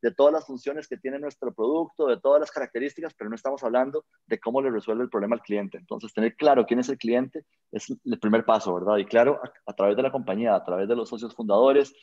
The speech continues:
que no sea que, eh, pues, un fundador A uno pi-, piensa que el cliente es A y fundador B piensa que el cliente es B, porque entonces, eh, de repente va a haber cierta fricción que es innecesaria, ¿verdad?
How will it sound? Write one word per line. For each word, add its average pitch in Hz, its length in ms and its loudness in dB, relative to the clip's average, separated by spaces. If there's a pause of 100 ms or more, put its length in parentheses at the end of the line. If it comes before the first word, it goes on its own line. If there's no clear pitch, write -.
(200)
que 104 100 -4
no 107 120 -2
sea 123 260 4
que, 95 260 -2 (320)
eh, 98 400 -6
pues, 104 140 -8
un 107 180 -10
fundador 107 420 6
A 127 60 6
uno 143 480 2
pi-, - 160 -8
piensa 127 240 -4
que 135 60 -2
el 117 60 -6
cliente 120 260 -6
es 123 120 -8
A 151 180 4
y 156 60 -4
fundador 107 480 -2
B 131 120 -4
piensa 127 240 -8
que 127 60 -12
el 117 60 -16
cliente 107 240 -10
es 113 80 -6
B, 139 180 0
porque 101 220 -14
entonces, 107 460 -12 (340)
eh, 98 300 -4
de 117 160 2
repente 101 320 -4
va 117 80 6
a 113 40 8
haber 113 120 0
cierta 117 260 -8
fricción 110 360 -10
que 110 120 -8
es - 240 -18
innecesaria, 101 680 -8
¿verdad? 90 220 -12